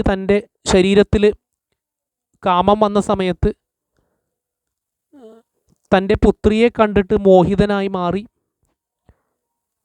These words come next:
എന്നിട്ടോ, ഇതൊക്കെ ഒരു ഉദാഹരണമാണ് ട്ടോ,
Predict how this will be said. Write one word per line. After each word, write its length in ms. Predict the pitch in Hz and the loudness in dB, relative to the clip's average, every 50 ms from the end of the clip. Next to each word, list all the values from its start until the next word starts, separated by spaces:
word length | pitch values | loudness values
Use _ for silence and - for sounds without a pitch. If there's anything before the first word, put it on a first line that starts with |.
| _ _ _ 196 _ _ _ _ _ _ _ _ _ _ _ _ _ _ _ _ _ _ _ | _ _ _ _ _ _ _ _ _ _ _ _ _ _ _ _ _ _ _ _ _ _ _
എന്നിട്ടോ, 420 | - 180 185 190 185 175 196 190 185 185 175 _ _ _ _ _ _ _ _ _ _ _ _ _ _ _ - | 0 2 2 2 2 4 4 4 4 2 -2 _ _ _ _ _ _ _ _ _ _ _ _ _ _ _ -4
ഇതൊക്കെ 260 | 196 190 220 - - 240 | 0 2 2 4 4 4
ഒരു 80 | 240 233 | 4 4
ഉദാഹരണമാണ് 760 | 214 196 202 208 214 202 214 226 233 233 240 233 214 196 190 175 | 4 2 0 0 0 0 2 2 2 0 -2 -4 -4 -4 -6 -6
ട്ടോ, 160 | 156 - 160 | -4 -2 -4